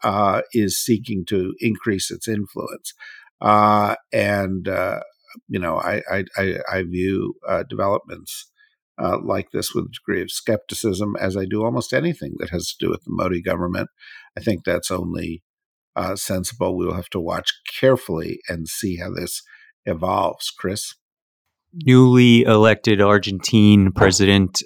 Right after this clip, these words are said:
Speaker 2: uh, far-right president, Javier Milei, um, has essentially pledged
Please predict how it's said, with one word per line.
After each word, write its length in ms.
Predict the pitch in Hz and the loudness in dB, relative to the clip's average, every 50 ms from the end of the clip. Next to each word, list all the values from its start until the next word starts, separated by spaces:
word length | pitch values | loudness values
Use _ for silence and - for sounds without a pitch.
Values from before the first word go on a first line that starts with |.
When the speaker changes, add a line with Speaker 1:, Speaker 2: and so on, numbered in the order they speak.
| 117 123 | -6 -2
Speaker 2:
uh, 420 | 110 104 104 95 92 92 90 87 95 95 98 _ _ _ _ _ - _ _ _ - - | 0 2 4 4 4 4 2 0 -2 -6 -10 _ _ _ _ _ -20 _ _ _ -6 2
far-right 480 | - 98 95 87 85 92 101 101 - | 4 6 6 6 6 6 4 4 2
president, 440 | - 90 85 80 82 85 90 87 85 | 2 2 0 2 0 -2 -2 -2 -2
Javier 520 | 85 92 98 98 92 98 95 95 90 90 87 | 2 2 2 2 2 2 2 2 2 2 0
Milei, 840 | 87 87 85 82 80 87 90 98 101 90 85 87 87 90 92 90 _ _ _ _ _ _ _ _ _ _ - | 0 -2 -2 0 2 4 4 6 6 6 6 4 2 2 0 -4 _ _ _ _ _ _ _ _ _ _ -6
um, 600 | 107 104 98 95 92 92 90 87 87 85 82 80 - _ _ _ _ _ - | -2 0 0 2 2 0 0 -2 -2 -4 -6 -8 -12 _ _ _ _ _ -12
has 680 | - - 107 107 101 98 98 95 90 82 - - - - _ - | -6 -2 2 2 4 4 2 2 0 -4 -6 -8 -8 -10 _ -2
essentially 720 | 113 98 - - 113 107 98 - - 98 95 92 90 90 87 _ - | -2 0 2 2 2 2 2 0 0 0 2 2 0 0 -2 _ -6
pledged 640 | - - 107 104 98 98 95 90 85 - - - - | 0 4 4 6 6 6 4 4 2 -2 -4 -4 -8